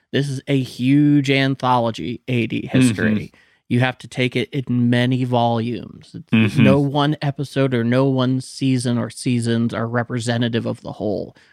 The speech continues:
Speaker 1: We're weaving
Speaker 2: Mm.
Speaker 1: this tapestry. And something that's interesting is that in this time, when this is all happening, and when the Han Dynasty has its attention very much inwardly focused, they actually get into a brief <laughs> military conflict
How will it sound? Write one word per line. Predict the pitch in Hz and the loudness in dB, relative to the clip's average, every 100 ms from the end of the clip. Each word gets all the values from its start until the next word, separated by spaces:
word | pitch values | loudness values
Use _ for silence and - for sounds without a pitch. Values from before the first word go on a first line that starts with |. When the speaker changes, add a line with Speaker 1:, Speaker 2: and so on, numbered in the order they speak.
| _ | _
Speaker 1:
We're | - 120 | -4 0
weaving | 117 127 123 | 2 2 4
Speaker 2:
Mm. | 120 | 2
Speaker 1:
this | 117 - | 0 -4
tapestry. | 117 117 113 - - - - _ | -6 -4 -8 -14 -14 -14 -18 _
And | 139 | -2
something | 131 180 190 | 0 0 0
that's | 139 | 2
interesting | 180 165 147 127 | -2 -2 -2 -2
is | 135 131 | -2 -2
that | 127 110 - _ | 0 0 -2 _
in | 165 208 | 4 4
this | 196 185 - | 4 2 -6
time, | - 190 139 - - - _ - | -4 0 0 0 -8 -18 _ -4
when | 139 139 | 2 4
this | 143 | 2
is | 135 120 | 0 0
all | 117 110 | 0 0
happening, | - 180 180 - 101 73 | -4 -4 -2 -2 -4 -4
and | - 123 123 120 | -2 0 0 2
when | 120 117 117 - _ _ - - | 2 2 0 -4 _ _ -16 -4
the | 139 | -2
Han | 139 131 | 0 0
Dynasty | 120 131 120 110 | 0 -2 -4 -8
has | 117 135 120 120 | -6 -4 -4 -4
its | - 120 - - - _ _ _ _ | -8 -8 -10 -20 -20 _ _ _ _
attention | - - 165 175 127 120 | -12 -2 0 0 0 -2
very | 113 120 123 131 127 | -2 0 0 0 0
much | 123 123 113 - - - - | 0 0 0 -4 -10 -6 0
inwardly | 233 143 101 87 | 2 2 0 -6
focused, | 78 69 110 151 - _ _ | -8 -8 -8 -8 -12 _ _
they | 135 | 0
actually | 131 - 190 160 | 0 0 0 0
get | 127 160 | 0 0
into | 147 139 - 147 | -2 -2 -2 0
a | 143 | -2
brief | 135 135 147 170 - | -4 -2 0 0 0
<laughs> | |
military | 127 151 127 - 120 117 | 2 2 0 0 -2 -2
conflict | - 139 165 160 110 - _ | -4 -2 0 0 0 -2 _